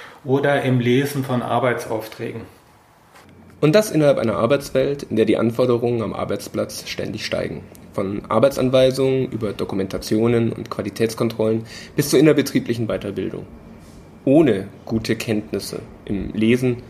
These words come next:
Speaker 2: Schreiben und Rechnen kommt man schnell an Grenzen.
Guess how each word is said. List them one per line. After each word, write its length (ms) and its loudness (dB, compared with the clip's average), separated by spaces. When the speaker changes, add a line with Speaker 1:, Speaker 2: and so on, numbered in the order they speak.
Speaker 2:
Schreiben 680 2
und 120 -6
Rechnen 440 2
kommt 220 0
man 160 2
schnell 280 2
an 140 2
Grenzen. 540 0